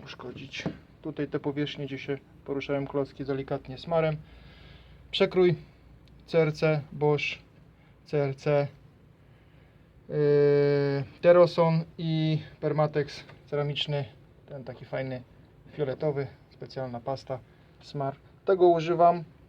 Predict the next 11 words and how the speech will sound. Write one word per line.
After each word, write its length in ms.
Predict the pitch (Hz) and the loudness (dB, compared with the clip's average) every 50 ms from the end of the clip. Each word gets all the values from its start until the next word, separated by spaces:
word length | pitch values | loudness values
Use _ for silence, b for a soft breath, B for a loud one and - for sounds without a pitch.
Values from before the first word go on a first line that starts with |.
| - B B B B B B - | -20 B B B B B B -4
tego 220 | - 165 156 151 | -4 -2 -2 -2
stosuję, 600 | 147 - - 147 - - 160 160 156 156 151 151 147 139 - - | -4 -4 -4 -6 -6 -4 -2 0 2 2 2 2 0 -2 -8 -14
to 100 | - - | -16 -14
są 100 | - 151 | -12 -12
specjalne 440 | 147 - 147 - - 147 143 143 139 | -10 -10 -8 -4 -2 -2 -2 -2 -4
smary 300 | - 147 147 143 135 135 | -2 -2 -2 -2 -2 -4
właśnie 240 | 139 135 - 151 139 | -8 -8 -8 -8 -8
typowo 360 | - 139 - 147 135 143 139 | -8 -6 -4 -4 -2 -2 -2
do 220 | 135 143 135 131 131 - - - - | -2 -2 -4 -4 -6 -10 -18 -8 -4
takich 440 | - 147 143 - 143 131 - - - B B B B B B B B B B B B - | -4 -4 -4 -4 -10 -12 -12 -14 -18 B B B B B B B B B B B B -12
czynności. 680 | - 151 143 139 139 147 143 143 - - 190 214 214 | -8 -6 -4 -2 -2 -2 -2 -4 -4 -4 -2 -2 -2